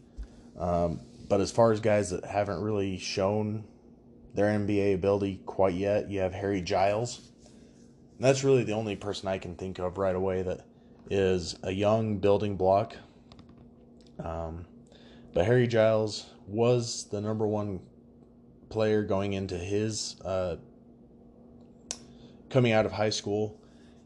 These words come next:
had a, an A C L problem or injury, went to Duke, never played for them. But he's coming along pretty nicely. He's a really athletic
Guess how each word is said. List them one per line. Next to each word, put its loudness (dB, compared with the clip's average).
had 2
a, -2
an -8
A -2
C -4
L 2
problem 0
or -2
injury, -4
went -8
to -10
Duke, -2
never 0
played 0
for -8
them. -2
But -2
he's 0
coming 4
along 2
pretty -2
nicely. -2
He's -4
a -6
really 2
athletic 0